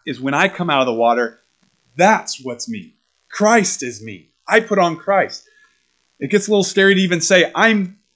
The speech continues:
I'm at all worthy to say Christ," because that's actually not true. I'm not worthy of Christ, but he, he gave me his identity anyway, and I may be called a child of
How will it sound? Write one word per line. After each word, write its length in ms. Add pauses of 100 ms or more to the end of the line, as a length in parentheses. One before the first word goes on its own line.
I'm 160
at 60
all 180
worthy 520
to 140
say 240
Christ," 320
because 240
that's 180
actually 320
not 180
true. 180
I'm 240
not 240
worthy 260
of 120
Christ, 280
but 100
he, 220 (160)
he 120
gave 300
me 100
his 140
identity 460
anyway, 480 (120)
and 180
I 200
may 160
be 220
called 480
a 80
child 520
of 140